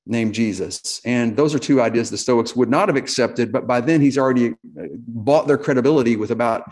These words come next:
ten or twelve parallels with, um, the hymn to Zeus. Why had Paul learned all of this? You don't just say this off the cuff. Why had he spent precious time reading worldly literature?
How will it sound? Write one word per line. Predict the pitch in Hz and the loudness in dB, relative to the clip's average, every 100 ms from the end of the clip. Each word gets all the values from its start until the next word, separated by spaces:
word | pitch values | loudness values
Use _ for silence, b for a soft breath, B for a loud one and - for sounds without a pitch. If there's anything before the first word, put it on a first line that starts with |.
| B - | B -2
ten | 175 | 0
or | 147 143 | 2 0
twelve | 139 143 127 123 | 0 0 0 0
parallels | 160 156 120 107 113 110 - _ B B B - 151 | 0 2 2 2 0 -4 -12 _ B B B -16 -2
with, | 123 127 127 113 | 2 2 0 -2
um, | 110 104 98 - _ _ - - - _ | 0 -2 -6 -14 _ _ -20 -20 -20 _
the | 127 | 0
hymn | 135 120 | 4 4
to | 113 | 2
Zeus. | 117 156 104 - - - _ _ _ _ _ _ _ _ _ _ _ _ _ _ _ _ _ _ _ | 4 4 4 0 -8 -10 _ _ _ _ _ _ _ _ _ _ _ _ _ _ _ _ _ _ _
Why | 123 185 320 | 0 4 8
had | 269 269 | 8 6
Paul | - 214 196 131 - - _ | 2 4 4 4 -2 -18 _
learned | 123 131 160 170 147 | 0 4 4 6 4
all | 110 104 | 4 2
of | 90 82 | 0 -4
this? | 78 62 - - - 90 92 - _ _ | -6 -6 -6 -6 -2 -4 -4 -16 _ _
You | 262 | 0
don't | 381 | 4
just | 240 - - | 2 2 2
say | 156 160 | 4 4
this | 139 - | 4 2
off | 123 117 | 0 0
the | 101 | -4
cuff. | - 127 80 76 - _ _ | 0 0 2 -2 -12 _ _
Why | - 104 143 202 302 | -14 -4 0 4 6
had | 269 | 6
he | 247 | 6
spent | - - 202 165 - | 4 0 -2 -2 -4
precious | 220 240 - 175 | -2 0 0 -2
time | - 190 170 131 | -4 -2 2 4
reading | 135 170 156 120 | 2 2 2 2
worldly | 117 147 180 165 156 | 4 4 4 4 4
literature? | 127 120 107 101 92 - - | 4 4 0 -2 -6 -10 -12